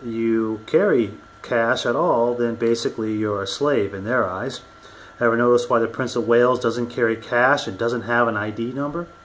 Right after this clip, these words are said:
Because he's not a slave. He's part of the master and commanders of this whole system that is top down. So, uh, whether it's R F I D chips or not, it doesn't matter.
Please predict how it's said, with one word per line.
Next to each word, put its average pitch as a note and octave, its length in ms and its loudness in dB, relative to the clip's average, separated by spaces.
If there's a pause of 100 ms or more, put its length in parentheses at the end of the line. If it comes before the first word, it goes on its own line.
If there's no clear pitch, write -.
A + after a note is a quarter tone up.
(520)
Because G#2+ 580 -2 (220)
he's A2 580 -6
not G#2+ 260 -4
a F#2+ 40 -6
slave. B2+ 580 -2 (120)
He's G#2 440 -6 (220)
part G#2+ 240 0
of G#2+ 140 -2
the G#2 80 -4
master G#2 480 -4
and G2+ 100 -10
commanders A2 720 -4
of G#2 440 -6 (960)
this G#2+ 220 -4
whole A#2 280 4
system D3 640 -2 (220)
that G#2+ 480 -2
is G#2+ 300 -4
top A2+ 340 2
down. C#3+ 400 2 (1400)
So, B2+ 480 2
uh, B2+ 180 6
whether D3+ 300 8
it's - 300 -4
R D#3+ 260 8
F D#3 120 2
I D3+ 120 4
D D3+ 180 0
chips F3 480 -2
or D3 140 4
not, D#3+ 440 4
it B2 40 -12
doesn't B2+ 260 0
matter. B2+ 440 2